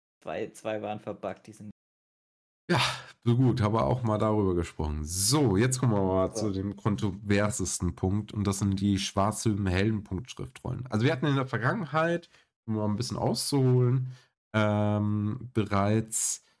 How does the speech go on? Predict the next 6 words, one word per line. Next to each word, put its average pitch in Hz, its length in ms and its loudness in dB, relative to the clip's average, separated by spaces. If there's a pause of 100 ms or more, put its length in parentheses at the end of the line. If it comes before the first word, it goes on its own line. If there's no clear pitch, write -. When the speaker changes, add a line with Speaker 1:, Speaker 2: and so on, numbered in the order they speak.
(300)
Speaker 2:
einen 98 240 2
Gegenstand 139 540 0
in, 127 320 2
in 120 240 0
Edelstein-Shop 120 680 0
bekommen, 107 600 0